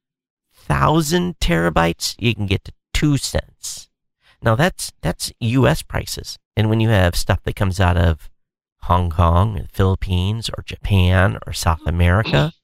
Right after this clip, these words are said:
you have tra-, traffic originating there. Oh boy, the price goes back up 'cause it's more expensive for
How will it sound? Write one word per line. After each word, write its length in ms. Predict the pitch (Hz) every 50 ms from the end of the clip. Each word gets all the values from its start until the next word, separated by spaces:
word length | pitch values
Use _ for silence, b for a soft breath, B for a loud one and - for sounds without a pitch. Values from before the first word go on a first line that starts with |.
| _ _ _ _ _ _ _ _
you 100 | - 101 98
have 180 | 90 - -
tra-, 200 | - - - - - -
traffic 400 | - - 98 90 - - 90 -
originating 800 | 82 82 85 98 95 101 101 101 98 90 90 92 85 85 87 82
there. 420 | 90 90 87 87 101 139 160 160 - _ _ _ _ _ _ _ _ -
Oh 260 | 101 101 90 71 76
boy, 420 | - - 95 110 110 87 85 - - _ -
the 80 | 85
price 340 | - - - 113 107 101 -
goes 300 | - - 87 90 90 -
back 280 | - - - 85 78 - -
up 280 | 127 147 - - _ - - - - _ _ _ _ _ _ -
'cause 140 | 95 87 92
it's 180 | 85 - -
more 160 | 104 98 92 85
expensive 720 | - - - - - 170 190 190 - - 95 80 78 80 - _ _
for 680 | - 92 85 85 87 87 85 85 85 85 82 82 82